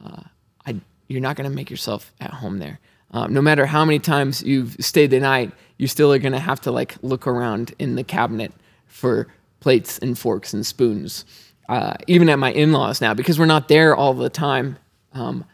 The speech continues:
whenever I go back and visit, I have to open a cabinet, like, five times to find,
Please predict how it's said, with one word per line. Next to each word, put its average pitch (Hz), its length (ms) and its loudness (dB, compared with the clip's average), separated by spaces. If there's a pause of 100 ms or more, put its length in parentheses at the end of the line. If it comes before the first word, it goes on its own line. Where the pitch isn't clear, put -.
(160)
whenever 139 260 2
I 127 80 2
go 135 160 0
back 127 220 -2
and 107 100 -6
visit, 127 360 -2
I 156 80 -8
have 139 180 -4
to - 120 -4
open 135 280 0
a 127 60 -4
cabinet, 131 360 -4
like, 117 160 -8
five 117 300 -2
times - 380 -10
to - 120 -12
find, 120 440 -8